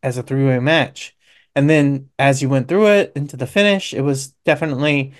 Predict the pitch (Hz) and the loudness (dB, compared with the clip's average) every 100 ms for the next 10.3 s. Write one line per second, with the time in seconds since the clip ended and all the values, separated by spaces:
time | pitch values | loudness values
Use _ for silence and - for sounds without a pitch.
0 | _ _ _ - 131 143 139 147 123 139 | _ _ _ -2 2 2 4 0 2 2
1 | 139 135 135 135 131 135 - 123 - 127 | 2 0 -2 0 -2 -6 -8 -8 -6 -6
2 | 127 - 139 143 135 127 127 - 123 120 | -6 -2 2 2 2 0 -2 -2 -2 -2
3 | 127 123 127 127 127 113 107 - 226 214 | -2 -2 -2 -4 -4 -8 -10 -4 0 2
4 | 180 180 - 196 220 254 226 170 214 208 | 2 0 0 -2 2 4 2 0 -6 -4
5 | - 190 196 - 277 330 220 135 120 135 | 2 2 2 -2 -2 0 -2 -4 -2 -6
6 | 117 _ _ - _ - 165 147 160 135 | -8 _ _ -20 _ 0 2 4 2 2
7 | 156 147 135 151 156 151 143 135 139 135 | 4 4 2 2 2 4 2 0 -2 -4
8 | 135 135 131 131 104 120 131 131 123 123 | 0 0 0 -6 -6 -4 -6 -2 0 0
9 | 147 220 170 - - _ _ _ _ - | 0 0 -2 -6 -20 _ _ _ _ 0
10 | 151 135 120 | 4 4 0